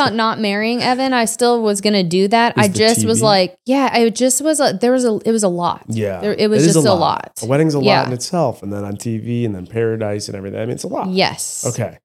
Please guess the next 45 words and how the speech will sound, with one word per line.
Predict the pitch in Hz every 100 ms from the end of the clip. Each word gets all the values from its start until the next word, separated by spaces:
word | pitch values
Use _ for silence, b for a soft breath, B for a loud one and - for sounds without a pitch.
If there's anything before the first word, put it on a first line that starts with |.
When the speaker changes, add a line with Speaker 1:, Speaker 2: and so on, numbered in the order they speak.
| _ -
Speaker 2:
But | 233
also | 240 262
what | 247 220
I | 202
didn't | 202 208
know | 190 190
was | 185 175 165 160 - - _
I | 165
was | 156 -
pregnant. | - 190 165 143 147 - _ _ -
So | - 196 180 -
everything | 208 196 190 170
was | 160 156
a | -
lot. | - - - _ _ _ -
I | 175
found | 208 196
out | 190
I |
was | 180
pregnant | 180 175 165
three | 165
days | 160 147
after | 139 151 - 135 - _
we | -
were | 104
married. | - - 131 165 -
Speaker 1:
Wow. | 107 127 156 147 120 104 90 82 - -
So | -
during | 123 127 127 139
that | 127 110
taping, | - 127 117 101
you | 101
were | 95
pregnant? | 90 117 - -
Speaker 2:
Yeah. | 185 180 156 - _ _
Speaker 1:
Oh, | 131 127 95 -
interesting. | 131 143 117 104
Speaker 2:
So | 240 233
there | 226 240
was | 247 240
just, | 240
like, | 240 208 - _ _ -
it | 214
was | 226 196 -